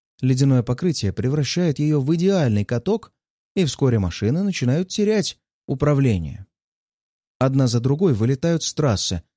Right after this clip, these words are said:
словно неуклюжие жуки, скользящие по замерзшей луже. Следом добавляет толчка наш пес.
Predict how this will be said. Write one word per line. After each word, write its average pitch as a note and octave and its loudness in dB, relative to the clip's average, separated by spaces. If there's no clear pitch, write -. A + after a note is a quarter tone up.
словно D3+ 2
неуклюжие C3+ 2
жуки, C3 -4
скользящие E3 0
по D#3 -2
замерзшей A#2+ 0
луже. F2+ -4
Следом F3 0
добавляет D3+ 0
толчка D3+ 0
наш B2 0
пес. - -2